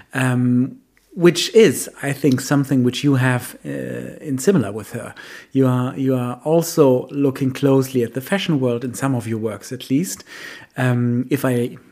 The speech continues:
for example, remember one of the works by Sylvie Fleury, which simply consists of shopping bags, uh,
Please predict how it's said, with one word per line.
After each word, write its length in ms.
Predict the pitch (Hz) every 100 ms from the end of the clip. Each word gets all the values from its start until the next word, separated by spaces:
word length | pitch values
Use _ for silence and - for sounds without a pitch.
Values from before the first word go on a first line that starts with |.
| - - 123
for 180 | - 123
example, 380 | 117 127 127
remember 480 | 123 127 127 131 123
one 180 | 117 123
of 120 | 120
the 80 | 123
works 260 | 120 117 -
by 120 | 120
Sylvie 280 | - 127 120
Fleury, 400 | - 139 156 151
which 300 | 131 131 -
simply 360 | - 135 135
consists 680 | 131 135 131 160 147 - - -
of 340 | 123 117 - - -
shopping 340 | - 247 262 139
bags, 640 | 120 90 82 - - - - - - - -
uh, 320 | 123 113 113